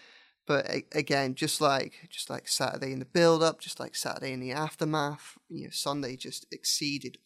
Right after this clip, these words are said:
all expectations. You know, we had the, we, we left the training academy,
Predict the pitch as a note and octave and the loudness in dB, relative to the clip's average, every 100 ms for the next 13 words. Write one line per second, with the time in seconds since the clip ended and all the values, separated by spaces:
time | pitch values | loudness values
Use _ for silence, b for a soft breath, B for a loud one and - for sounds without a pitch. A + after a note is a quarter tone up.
0 | - D3+ C#3+ C3 C3 - - A#2 - B2+ | -6 -2 0 0 -4 -6 -8 -8 -10 -8
1 | C3 - C3 B2 - B B B B B | -6 -6 -8 -10 -12 B B B B B
2 | _ C#3 B2+ D3 D3 D3+ D#3 D#3+ C#3+ C3+ | _ -10 -6 -2 4 6 6 2 0 0
3 | C3+ D3 D3 - D3+ C3+ D#3 - - C#3+ | -2 -2 -2 -2 0 2 2 -2 -4 -2
4 | C#3 D3 D3 C#3+ C#3+ C#3+ C3+ | 0 -2 0 0 0 -4 -8